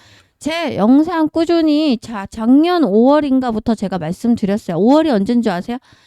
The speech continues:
이때예요, 여러분들. 이때. 이때 제가 사라고 했어요. 왜 사라고 했어요? 현대차에서 완전 자율주행이란 게 나올 거다라는 말씀을 드려서 사월 때 이게 올라오면서 한번 팔고요. 다시 떨어지면 또 사자라고 말씀드렸어요.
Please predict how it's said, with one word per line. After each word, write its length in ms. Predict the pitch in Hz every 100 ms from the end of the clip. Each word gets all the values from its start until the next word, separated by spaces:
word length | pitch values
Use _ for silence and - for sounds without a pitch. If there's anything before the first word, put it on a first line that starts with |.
| _
이때예요, 580 | 294 302 - 349 349 330
여러분들. 640 | 240 247 254 220 220 233
이때. 600 | 226 - 220 208 226 190 - _ - - -
이때 320 | 262 269 330
제가 300 | 285 233 240
사라고 380 | 247 311 311 269
했어요. 260 | 208 - 185
왜 140 | 226
사라고 340 | 277 277 247 196
했어요? 280 | 220 240
현대차에서 720 | 277 330 339 349 - 311 262 247 160
완전 560 | 202 262 294 320 311
자율주행이란 720 | 277 208 226 214 208 202 202 196
게 80 | 190
나올 200 | 170 180
거다라는 520 | 202 180 180 175 220
말씀을 440 | 180 202 247 254
드려서 400 | 233 175 190 220 _ _ _ _
사월 480 | _ - 370 370 403
때 220 | - 359
이게 140 | 302 277
올라오면서 460 | 233 262 285 269
한번 260 | 302 285 254
팔고요. 520 | - 311 277 277 220 -
다시 280 | 277 294
떨어지면 480 | - 330 320 320 294
또 120 | 285 311
사자라고 500 | 330 294 262 277 214
말씀드렸어요. 760 | - - 208 202 185 - 175